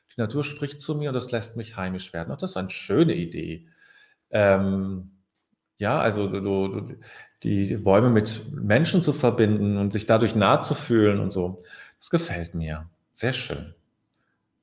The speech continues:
Kann man sicherlich, also das kann man wirklich empfehlen, auch das nachzumachen, so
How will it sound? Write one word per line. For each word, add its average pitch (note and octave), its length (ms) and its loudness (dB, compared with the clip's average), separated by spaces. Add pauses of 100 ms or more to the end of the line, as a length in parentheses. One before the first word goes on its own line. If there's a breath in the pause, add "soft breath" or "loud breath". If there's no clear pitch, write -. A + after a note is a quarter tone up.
(160)
Kann - 100 -12
man F#2+ 80 -4
sicherlich, G2+ 380 -4
also G2 160 -2
das F2 80 -8
kann C3+ 100 -2
man G#2+ 140 2
wirklich A#2+ 220 -4
empfehlen, G#2 720 0
auch F2 280 -6
das - 160 -10
nachzumachen, G2 640 -4
so G#2 280 -2